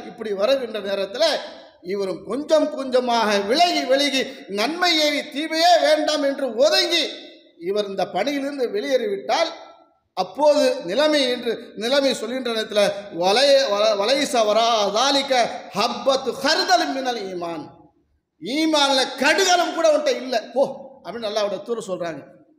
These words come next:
எப்போது விலகி நீ ஓ-, ஓரமா போவ? இந்த சத்தியம் சொல்லக்கூடிய இடத்துல எதிர்ப்பு வரும், அந்த பிரச்சனை வரும்.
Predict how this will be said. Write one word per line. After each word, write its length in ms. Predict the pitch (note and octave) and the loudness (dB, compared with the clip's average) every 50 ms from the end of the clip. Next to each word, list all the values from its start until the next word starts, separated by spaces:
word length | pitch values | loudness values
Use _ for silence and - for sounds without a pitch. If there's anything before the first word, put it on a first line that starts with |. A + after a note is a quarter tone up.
| _ _ - | _ _ -10
எப்போது 440 | G#3+ G#3+ - - F4 F4 F4 E4+ D#4+ D4+ | -10 -8 -4 0 2 4 4 4 2 2
விலகி 240 | D4+ D#4+ D#4+ D#4 D4+ D4 C#4 C#4 | 2 2 2 0 -2 -4 -4 -4
நீ 60 | C#4+ C#4 A#3+ C4 D4 | -4 0 2 4 6
ஓ-, 200 | E4 E4 D#4 C#4 C#4+ | 6 6 6 6 6
ஓரமா 400 | E4+ E4 E4 D#4 D4+ D4 C#4+ C#4 C4+ | 6 6 6 4 4 2 0 0 2
போவ? 160 | D4 D4+ D4+ D4 C#4 B3 G3+ E3 D3 - - - - - - - - - - _ F3 G3+ | 4 4 6 6 4 4 2 0 -2 -6 -10 -12 -14 -16 -20 -20 -20 -20 -18 _ -6 -2
இந்த 140 | A#3 A#3 - - | -2 -2 0 0
சத்தியம் 440 | A3+ C4+ - - E4 E4 D#4+ D4+ - - | -2 -4 -4 0 0 2 2 2 2 2
சொல்லக்கூடிய 380 | C4 C#4 D4 C#4+ C4 B3 B3+ B3 | 2 2 2 2 0 0 -2 -2
இடத்துல 240 | B3 - D#4 F4 F4 D4 - - - - - - G3 F#3+ C4 | -2 -2 0 2 2 2 0 -4 -8 -14 -14 -4 0 2 2
எதிர்ப்பு 300 | D4 F4+ F#4 - - E4+ D#4+ | 4 4 2 0 2 4 6
வரும், 260 | D#4+ D#4 D#4+ D4+ B3+ G#3 - - - - - - - - - - _ _ _ _ _ _ _ - | 6 6 4 2 0 -2 -6 -12 -14 -16 -20 -20 -20 -20 -20 -20 _ _ _ _ _ _ _ -4
அந்த 340 | F#3+ A#3+ C4 C4+ C#4 C4+ B3+ A#3 - C4+ | 0 0 2 4 4 4 2 2 2 0
பிரச்சனை 340 | D4+ D4 D4+ E4 E4 D#4+ D#4 D4 C#4+ | 0 2 2 2 2 2 4 4 4
வரும். 260 | D#4 D#4 C#4 B3 | 4 4 4 2